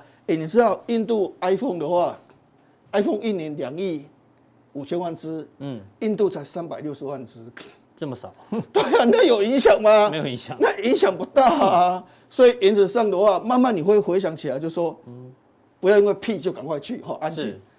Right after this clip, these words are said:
Speaker 2: 是。
Speaker 1: silence，
Speaker 2: 对，对。
Speaker 1: 啊，慢慢去思维，哈。
Speaker 2: 嗯。
Speaker 1: 那你看哦，今年手机的A P，它的成长率，
Speaker 2: 嗯。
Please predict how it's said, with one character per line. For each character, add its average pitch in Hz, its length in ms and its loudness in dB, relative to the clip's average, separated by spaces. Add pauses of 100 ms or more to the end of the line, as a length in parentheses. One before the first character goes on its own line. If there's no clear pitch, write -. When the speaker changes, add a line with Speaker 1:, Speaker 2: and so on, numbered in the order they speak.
(120)
Speaker 2:
是。 - 160 -8
Speaker 1:
silence， 170 240 0
Speaker 2:
对， 120 100 -8
对。 - 60 -6
Speaker 1:
啊， - 100 -6
慢 240 160 0
慢 254 140 2
去 339 100 2
思 240 320 -4
维， 139 320 0 (140)
哈。 247 80 -2
Speaker 2:
嗯。 233 140 -2 (640)
Speaker 1:
那 277 140 4
你 214 100 4
看 240 200 6
哦， 196 300 6 (360)
今 277 160 2
年 247 140 2
手 - 260 -2
机 214 180 -4
的 196 220 -2
A 185 160 2
P， 185 340 -4 (1200)
它 214 120 2
的 220 80 6
成 - 220 -6
长 156 220 -6
率， 175 160 -4
Speaker 2:
嗯。 - 40 -14